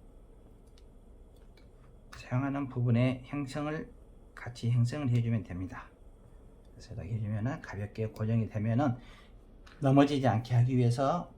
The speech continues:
본드를 한 방울씩 순간 젖혀질을, 아, 발라주고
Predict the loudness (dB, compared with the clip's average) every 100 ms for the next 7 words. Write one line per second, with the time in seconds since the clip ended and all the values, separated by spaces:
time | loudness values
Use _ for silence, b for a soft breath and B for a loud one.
0 | -14 -4 -2 0 -2 -4 -10 -20 -20 -20
1 | -20 -20 -20 -20 -8 -2 -2 -2 -4 -6
2 | -6 -16 -20 -20 -18 -10 -4 -2 -2 -2
3 | -4 -4 -4 -4 -8 -18 -20 -20 -20 -20
4 | -20 -20 -20 -20 -20 -20 -20 -18 -18 -18
5 | -18 -18 -18 -18 -16 -16 -14 -10 -4 -4
6 | -6